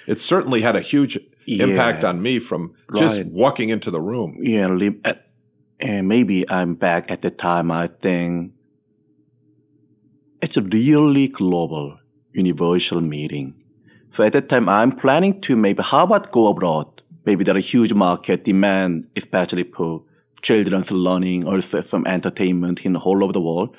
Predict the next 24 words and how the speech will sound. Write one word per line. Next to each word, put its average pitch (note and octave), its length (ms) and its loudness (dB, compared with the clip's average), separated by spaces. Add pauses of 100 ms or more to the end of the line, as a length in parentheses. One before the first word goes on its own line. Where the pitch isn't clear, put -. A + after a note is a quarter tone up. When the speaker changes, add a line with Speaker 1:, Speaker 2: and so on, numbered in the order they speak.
Speaker 1:
Yeah. G#2 180 -8
Speaker 2:
So - 140 -4
with, G2+ 280 -2
I G#2 200 2
thinking B2 340 0
about G#2+ 180 0
how F#3 340 2
about F3 200 0
make C3 340 0
we G#2+ 220 2
make F#2+ 240 -2
some F#2 440 -2
subsidiary F2+ 720 -2
in E2 120 -2
U F2 200 -2
S F2+ 300 -10 (260)
or F#2+ 200 2
maybe F2+ 360 0
China F2 680 -2
or D#2+ 200 -6
the F2+ 220 -6
other D#2+ 180 -8
countries. G#2 500 -4
But F#2 380 -2